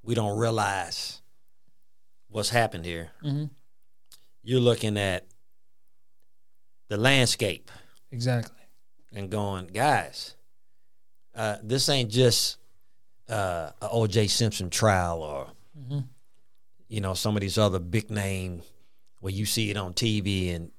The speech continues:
Speaker 1: no, this is gonna affect life
Speaker 2: Mm-hmm.
Speaker 1: after this thing is over."
Speaker 2: Yep.
Speaker 1: I one hundred percent agree with that.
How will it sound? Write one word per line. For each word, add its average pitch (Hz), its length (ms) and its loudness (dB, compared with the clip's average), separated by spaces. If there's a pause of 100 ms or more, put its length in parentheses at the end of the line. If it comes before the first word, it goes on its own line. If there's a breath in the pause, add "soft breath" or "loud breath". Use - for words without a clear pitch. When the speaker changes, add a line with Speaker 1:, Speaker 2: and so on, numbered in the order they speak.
Speaker 1:
no, 107 520 4
this 110 240 2
is 107 100 -2
gonna 107 300 2
affect - 440 2 (260)
life 107 600 0 (240)
Speaker 2:
Mm-hmm. 160 220 -4 (1040)
Speaker 1:
after 107 320 2
this 101 160 0
thing 98 300 0
is 85 120 -2
over." 95 360 4 (180)
Speaker 2:
Yep. 135 200 -10 (560)
Speaker 1:
I 127 380 8
one 113 300 0
hundred 120 340 -2
percent 113 520 -6
agree 107 680 6
with 120 180 8
that. 117 320 6